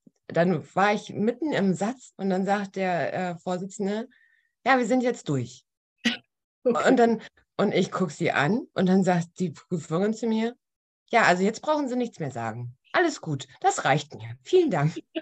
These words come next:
Speaker 2: <laughs>
Speaker 1: Dann gehen Sie noch mal raus."
Speaker 2: Also musste der, äh, Vorsitzende auch noch mal, ähm, <laughs> seinen Senf einmal dazugeben, scheint mir so, ne? Okay, dann bist du raus. Und wie kam dir, dir die Warterei vor?
Speaker 1: Ja, die kam mir ewig <laughs> lang vor. Das ist ja auch un-,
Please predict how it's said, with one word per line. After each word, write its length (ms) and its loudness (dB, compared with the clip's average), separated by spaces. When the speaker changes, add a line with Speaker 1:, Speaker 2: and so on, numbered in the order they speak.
Speaker 2:
<laughs> 0 -
Speaker 1:
Dann 460 2
gehen 180 6
Sie 80 2
noch 140 0
mal 120 0
raus." 420 0
Speaker 2:
Also 200 -2
musste 300 2
der, 320 0
äh, 160 -2
Vorsitzende 540 -4
auch 120 2
noch 160 -2
mal, 280 0
ähm, 220 -4
<laughs> 160 -2
seinen 260 6
Senf 280 4
einmal 280 2
dazugeben, 560 -2
scheint 260 -8
mir 140 -6
so, 220 -2
ne? 240 -6
Okay, 340 2
dann 140 2
bist 160 -8
du 60 -6
raus. 600 0
Und 240 0
wie 280 -8
kam 340 -2
dir, 180 -4
dir 180 0
die 140 -8
Warterei 500 -6
vor? 480 -6
Speaker 1:
Ja, 140 -2
die 120 -4
kam 240 -6
mir 120 -4
ewig 320 -4
<laughs> 0 -
lang 340 0
vor. 340 2
Das 140 -8
ist 160 -12
ja 160 2
auch 180 -6
un-, 200 -12